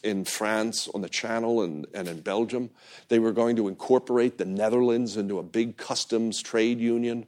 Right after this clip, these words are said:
Uh, the Germans also had ambitions in the Middle East, stretching, uh, from Berlin to Baghdad, as they would say.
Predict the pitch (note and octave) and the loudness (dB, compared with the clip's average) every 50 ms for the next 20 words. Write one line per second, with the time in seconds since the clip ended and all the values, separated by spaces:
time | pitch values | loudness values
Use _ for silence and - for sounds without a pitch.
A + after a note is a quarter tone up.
0 | _ _ - - - - - - - - - A2+ A2+ A#2 A#2 A2 - - - - | _ _ -20 -20 -20 -20 -20 -20 -10 -2 0 2 4 4 4 2 0 -6 -16 -20
1 | - _ _ A#2+ A2 G2+ B2 C3+ C#3 C#3 C#3 A#2+ A2 C3+ C#3+ C#3 - C3+ A2+ G2+ | -20 _ _ 0 4 8 8 8 10 8 6 6 6 6 6 4 2 -2 0 2
2 | B2 A#2 A#2 A#2 A2+ G#2+ F#2+ - B2+ A#2+ - D3 B2+ A2+ G2+ G#2+ A#2 A#2 A#2 A#2 | 4 6 6 6 6 4 4 4 4 4 4 2 0 0 0 0 2 2 4 6
3 | A#2 B2 B2+ C3+ C#3+ C#3+ A#2+ - - - - - - _ _ _ _ _ _ _ | 6 8 8 8 8 8 6 4 0 -4 -4 -6 -12 _ _ _ _ _ _ _
4 | _ _ _ _ _ _ _ _ _ _ _ - - - - C3+ B2+ - - C#3+ | _ _ _ _ _ _ _ _ _ _ _ -6 -4 2 4 4 4 6 6 4
5 | B2+ A#2 A2+ G2+ - - - _ - - G#2 G#2+ G#2+ G#2 G#2 G2+ G#2 G2+ F#2 - | 6 6 4 0 -4 -10 -20 _ -8 -6 -2 -2 0 0 0 0 -2 -4 -8 -14
6 | _ - - G2+ F#2+ F2+ G#2+ G#2+ G#2+ A2+ B2 B2+ B2 A#2 G2 G2+ - - G#2+ A2+ | _ -8 -4 -4 -2 2 2 4 6 6 4 4 2 0 -2 -4 -4 -2 0 0
7 | A#2+ A#2 G#2+ A2 G2 F2 D#2+ D#2+ E2+ F2+ E2 - F2 F2+ E2+ - - - - - | 0 0 -2 -4 -4 -4 -4 -6 -6 -8 -6 -4 -4 -4 -4 -4 -6 -6 -6 -4
8 | - - - - | -4 -6 -8 -10